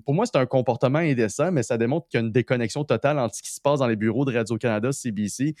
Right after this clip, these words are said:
puis ce qui se passe dans, dans, dans, dans, dans le vrai monde. Je veux dire, il n'y a plus personne qui écoute vraiment C B C à la télévision ou presque.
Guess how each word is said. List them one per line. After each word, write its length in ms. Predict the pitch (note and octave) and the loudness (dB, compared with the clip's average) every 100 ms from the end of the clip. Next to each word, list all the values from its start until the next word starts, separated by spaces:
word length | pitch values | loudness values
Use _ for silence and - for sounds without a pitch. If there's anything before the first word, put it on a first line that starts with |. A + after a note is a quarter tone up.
| - - _ | -14 -20 _
puis 100 | A2+ | -6
ce 80 | |
qui 100 | - - | -6 -4
se 40 | |
passe 200 | C3 C3 | 0 2
dans, 180 | A#2 F2 | 0 0
dans, 220 | A2 G#2 | 0 0
dans, 200 | G2+ G#2 F#2 | 0 -2 -2
dans, 180 | G2 | -4
dans 280 | G#2 D2+ - | -4 -4 -2
le 60 | A2 | 0
vrai 180 | G#2 G#2+ | 2 2
monde. 200 | D3 A2+ | 2 0
Je 60 | |
veux 60 | G2+ | 2
dire, 60 | |
il 20 | A2+ | 0
n'y 40 | |
a 40 | |
plus 80 | G2+ | 0
personne 360 | - A#2 E3 E3 | -2 0 -2 -4
qui 100 | B2+ | -4
écoute 200 | B2 A#2+ | -4 -2
vraiment 260 | A2+ A#2 | 0 0
C 200 | B2 - | -2 -4
B 60 | G#2+ | -4
C 140 | G2+ C3+ | -2 0
à 40 | |
la 80 | B2 | 0
télévision 500 | A#2 A2 G2+ G2 B2+ | 0 0 -2 -2 -2
ou 60 | |
presque. 380 | G#2+ G2 D3 F#3+ | -2 -2 -2 -2